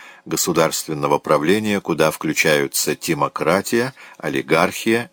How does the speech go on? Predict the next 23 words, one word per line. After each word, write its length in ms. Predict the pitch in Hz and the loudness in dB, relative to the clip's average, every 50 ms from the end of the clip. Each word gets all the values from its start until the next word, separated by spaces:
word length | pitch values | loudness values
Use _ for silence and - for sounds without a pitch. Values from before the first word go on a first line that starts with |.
| _ | _
демократия 1000 | - 69 71 71 71 71 69 - - - 76 78 82 - - - 90 90 92 90 - _ | -12 -8 -6 -4 -4 -4 -4 -4 -4 0 0 0 0 -2 -2 -2 -2 -2 -2 -4 -8 _
и 320 | - - 65 65 69 69 - _ - - - | -12 -8 -8 -6 -8 -8 -10 _ -20 -14 -8
тирания. 580 | - 170 147 73 69 65 62 62 57 60 - _ _ _ _ - - - _ _ _ _ _ _ _ _ _ _ _ _ _ _ _ _ _ _ _ _ _ _ _ _ _ _ _ - - - - - - - - - - - - - - - - - - - - - - | -4 -4 -4 -4 -4 -6 -10 -12 -12 -14 -16 _ _ _ _ -20 -20 -20 _ _ _ _ _ _ _ _ _ _ _ _ _ _ _ _ _ _ _ _ _ _ _ _ _ _ _ -20 -20 -20 -20 -20 -20 -20 -20 -20 -20 -20 -20 -20 -20 -20 -20 -20 -20 -20 -18 -6 0
Я 380 | 98 120 139 139 143 139 135 - | 2 4 6 6 4 4 2 2
собрался 580 | - - 131 123 120 135 139 131 123 - - 120 | 2 4 4 4 6 6 4 4 4 4 2 4
было 220 | 117 120 117 113 | 6 6 6 6
говорить 440 | 104 110 107 113 117 117 113 - - | 6 6 6 6 6 4 4 4 2
о 80 | 107 | 2
них 220 | 104 110 104 - - | 2 2 0 0 0
в 60 | - | 2
том 200 | - 104 104 95 | 4 4 4 6
порядке, 480 | - 101 98 101 101 98 - - - 98 | 4 4 4 6 4 4 2 0 -4 -4
в 80 | - | -2
каком, 420 | - 98 90 - - 101 95 92 87 | 0 0 0 2 4 2 2 2 2
по-моему, 520 | - 92 87 87 90 90 90 85 87 87 | 2 2 4 4 4 4 4 4 4 4
они 240 | 85 85 87 87 85 | 4 4 2 0 2
переходят 600 | - 90 82 78 - - 92 85 78 82 - - | 2 2 0 2 2 4 2 4 4 2 0 2
один 320 | - 82 76 80 82 80 | 0 0 2 0 0 -2
в 60 | 73 | -2
другой. 480 | 69 87 92 92 92 135 135 98 73 - - _ _ _ _ - _ _ _ _ _ _ - | 0 0 0 2 4 4 4 4 2 0 -6 _ _ _ _ -20 _ _ _ _ _ _ -4
Между 320 | - 80 - - 87 82 | -4 -2 -2 0 0 0
тем 300 | - - 139 143 123 95 | 2 4 4 4 4 2
Полимарх, 680 | - - 78 73 73 80 98 139 143 110 - - - | 0 0 0 2 2 2 4 2 2 2 -2 -6 -8